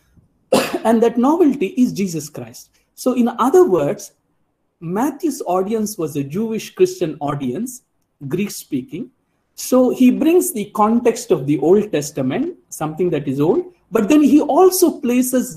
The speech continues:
Jesus within that context of Israel old. And therefore, Matthew, as a good scribe, as an evangelist, brings both old and new out of his treasure and presents to his community. And therefore, you will find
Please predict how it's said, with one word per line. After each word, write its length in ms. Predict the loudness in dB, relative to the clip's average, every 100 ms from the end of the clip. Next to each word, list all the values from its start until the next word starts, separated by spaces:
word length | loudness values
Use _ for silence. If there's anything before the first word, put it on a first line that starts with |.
| -4
Jesus 500 | 0 2 2 -2 -2
within 360 | -4 0 0 0
that 320 | -2 -2 -4
context 520 | -2 -2 -2 -6 -4
of 140 | -4 -2
Israel 520 | -2 0 0 -2 -4
old. 280 | 0 2 2 -4 -2
And 120 | 4
therefore, 480 | 4 4 2 0 -4 _ _
Matthew, 460 | -2 0 0 -2 -6
as 140 | -2 0
a 60 |
good 220 | 2 2
scribe, 460 | 0 -4 -2 -2 -2
as 140 | -4 -4
an 120 | -4
evangelist, 560 | -4 -4 -2 -2 -2 -6 -6
brings 320 | -6 -6 -8
both 540 | -6 -2 0 0 -4 _ _ _ _ 2
old 320 | 4 4 2
and 280 | 0 -2 -2
new 260 | 0 0 0
out 280 | -2 -2 -4
of 100 | -4
his 160 | -8
treasure 500 | -10 -8 -8 -4 -6 -6 _ _
and 200 | -10 -8
presents 380 | -6 -4 -2 -4
to 120 | -4
his 220 | -4 -4 -4
community. 560 | -4 0 0 -2 -8 -8
And 120 | -2
therefore, 260 | -2 0
you 140 | -2 2
will 160 | 2
find 380 | 2 0 0 0